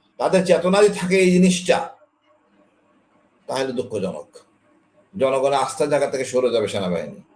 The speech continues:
আমার মনে হয় অতি দ্রুত সরকার উচিত হবে আওয়ামী লীগকে নিষিদ্ধ করা, এই চ্যাপ্টারটা ক্লোজ হয়ে যাবে, আমি মনে করি। আমরা নিজেদের মধ্যে হানাহানি না করি, কোনো সুযোগ কাউকে না দেই, ন্যায়ের পথে থাকি, দেশের পথে থাকি, দেশপ্রেমের পথে থাকি।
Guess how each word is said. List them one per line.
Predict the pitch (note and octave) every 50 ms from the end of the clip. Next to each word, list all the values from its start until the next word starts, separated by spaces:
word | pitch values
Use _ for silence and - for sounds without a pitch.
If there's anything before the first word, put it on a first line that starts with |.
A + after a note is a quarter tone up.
| _ _ _ _ _ _ _ _ _ _ _ _ _ _ _ _ _ _ _ _ _ _ _
আমার | G#2+ A#2 B2 B2+
মনে | B2+ B2+ B2 A#2+
হয় | B2 D3 D3 - -
অতি | C#3+ C#3+ C#3+ E3+ D3+
দ্রুত | C#3+ D#3+ D3+ D#3+ D#3+ - G3+ B3 A#3+ - _ _ -
সরকার | - B2+ B2+ - D#3 D#3+ D#3+
উচিত | C#3+ - - - - E3
হবে | D#3+ E3 - - - - _ _ _ _ _
আওয়ামী | B2 B2+ C3 C3+
লীগকে | C3+ B2+ - C#3 C#3
নিষিদ্ধ | B2+ A2 - D3 - - F3 F3+
করা, | - - G#3 A#3 A#3+ - - _ _ _
এই | - A#2+
চ্যাপ্টারটা | - F#3 D3+ - - C#3 B2 C3+
ক্লোজ | B2+ - - C3 C3+ C3 B2
হয়ে | A#2 A#2 G#2
যাবে, | F#2 E2+ D#2 - - - - _ _ _ _ _ _ _ _ _ _ _
আমি | - B2 C3+ C3+
মনে | B2+ A#2 A2+ A2+ G#2
করি। | F#2 F#2 F#2+ F#2 F2+ - _ _ _ _ _ _ _ _ _ _ _ _ _
আমরা | - B2+ B2+ B2+ C3+ C3+ C3+ C3 B2 - - -
নিজেদের | C3+ C3+ C3+ B2+ C3 C3+
মধ্যে | C3 C3 C3+ C#3
হানাহানি | A2+ G#2 A#2 B2 B2+ B2 B2+ C3 B2+
না | A#2 A#2 A2+
করি, | A2+ - B2 B2+ C#3 C#3 C3+ C#3 - _ _
কোনো | A2+ B2 B2
সুযোগ | A#2 - - B2 B2+ D3 C#3+ -
কাউকে | D3 B2+ - C3+ B2
না | A#2+ A#2 A#2
দেই, | A2 G2 A#2+ C3+ D3 E3+ F3+ - _ _ _ _ _ _ _ _ _ _ _ _ _ _ -
ন্যায়ের | G#2+ B2 C3 C3 B2 -
পথে | C3+ C3 C3+ B2+
থাকি, | A#2+ - B2 A#2 - C#3 C3
দেশের | - - F#2 C#3+ C#3 B2 -
পথে | B2 G2 C3
থাকি, | - - B2+ A#2+ C3
দেশপ্রেমের | F#2+ A#2+ C3+ - - C3 B2+ A#2+ A2
পথে | A#2 A2 G2+
থাকি। | G2+ G#2 G#2+ - - - -